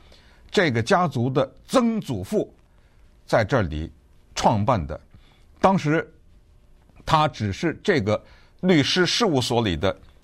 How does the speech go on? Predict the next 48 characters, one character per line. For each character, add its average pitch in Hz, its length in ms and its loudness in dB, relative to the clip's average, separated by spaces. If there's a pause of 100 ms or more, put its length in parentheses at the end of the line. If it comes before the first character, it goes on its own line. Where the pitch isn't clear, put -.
(440)
一 135 260 2
个 240 100 2
人， 78 240 -4 (760)
他 151 180 0
连 139 260 0
个 175 120 0
助 202 260 2
理 90 160 2
都 139 140 2
没 131 160 4
有， 67 240 -4 (440)
他 180 160 0
就 170 240 -2
是 113 160 -6
一 90 120 -4
个 120 240 0
艺 269 140 4
人 117 260 0
团 98 260 -2
队 156 180 0 (560)
在 131 140 0
这 135 160 2
里。 85 260 -4 (520)
后 131 240 0
来 190 220 2 (140)
经 147 240 -2
过 127 160 2
了 90 240 -2 (460)
几 98 260 -2
代 165 200 2
人， 98 280 -8 (440)
要 131 220 0
是 127 120 -2
曾 233 240 0
祖 117 140 -2
父 131 140 -6
的 117 60 -2
话， 113 140 0
至 - 160 -12
少 92 120 -4
就 98 140 -6
是 92 240 -4 (300)
三 196 320 0
代 160 100 0
人， 87 300 -4 (1500)
变 139 160 2
成 110 180 -2
了 123 100 0